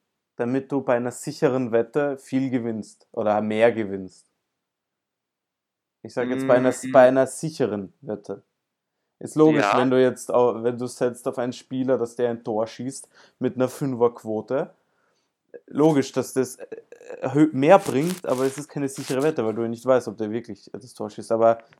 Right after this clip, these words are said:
Speaker 1: zum Beispiel
Speaker 2: Ist ja die Frage, was du als sicher definierst.
Speaker 1: Ja, also ich definiere mit einer sicheren Wette bei einem Fußballspiel eine Quote,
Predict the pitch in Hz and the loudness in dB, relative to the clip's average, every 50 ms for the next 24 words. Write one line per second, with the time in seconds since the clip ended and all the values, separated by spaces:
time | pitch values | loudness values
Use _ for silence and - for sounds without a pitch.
0 | _ _ 123 127 127 123 - - 127 127 127 117 123 113 - 117 123 - - - | _ _ -4 -4 -4 -4 -6 -6 -4 -4 -4 -4 -6 -6 -6 -6 -8 -8 -8 -12
1 | 117 - _ - 127 117 110 - 131 131 123 113 - 107 - - 101 104 101 98 | -12 -12 _ -4 -4 -4 -4 -6 -8 -6 -6 -6 -6 -8 -12 -10 -8 -8 -8 -8
2 | - - _ _ _ _ _ _ _ _ _ _ _ _ _ _ _ _ _ _ | -10 -20 _ _ _ _ _ _ _ _ _ _ _ _ _ _ _ _ _ _
3 | - - - 120 127 139 139 143 147 143 143 135 - - - - - 127 - - | -20 -16 -4 4 8 10 12 12 12 12 10 8 4 0 -4 -4 -4 -6 -6 -4
4 | 131 135 131 - - 143 - - 147 135 139 143 151 147 147 139 127 135 139 135 | -6 -6 -6 -4 -8 -8 -6 -4 -6 -4 -4 -4 -4 -4 -6 -6 -6 -6 -6 -6
5 | - - 156 156 - 156 143 139 131 120 123 127 127 - 151 143 135 - 131 127 | -6 -8 -8 -4 -2 -2 0 0 2 2 0 0 0 -2 -2 -2 0 0 0 0
6 | 131 123 - - - 151 156 151 - _ 139 127 123 123 - - _ - 131 139 | 0 -4 -4 -4 -2 -2 -2 -4 -2 _ 0 0 0 0 -6 -16 _ -4 -2 0
7 | 135 131 127 123 127 - - 135 123 131 147 143 - - 165 147 156 | 0 0 0 0 -2 -4 -4 -2 2 2 2 2 6 6 6 6 6